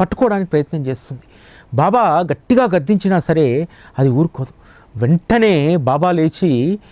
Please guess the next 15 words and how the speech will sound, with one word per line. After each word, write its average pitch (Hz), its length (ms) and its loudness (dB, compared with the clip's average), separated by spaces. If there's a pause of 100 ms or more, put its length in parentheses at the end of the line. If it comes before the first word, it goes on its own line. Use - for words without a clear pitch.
(280)
ఒక 127 140 0
తన్ను 220 500 0
దంతాడు. 165 400 0 (500)
దెబ్బకు 233 360 2
ఆ 220 80 2
భూతంలా 247 460 2
ఉన్నటువంటి 190 420 0
ఆ 160 60 2
స్త్రీ 190 560 0 (340)
అక్కడి 202 200 2
నుంచి 196 180 2
పారిపోతుంది. 147 640 -4 (520)
అప్పుడు 175 320 0
అర్థమవుతుంది 247 540 2
ఫెన్నీబాయ్కి 165 680 0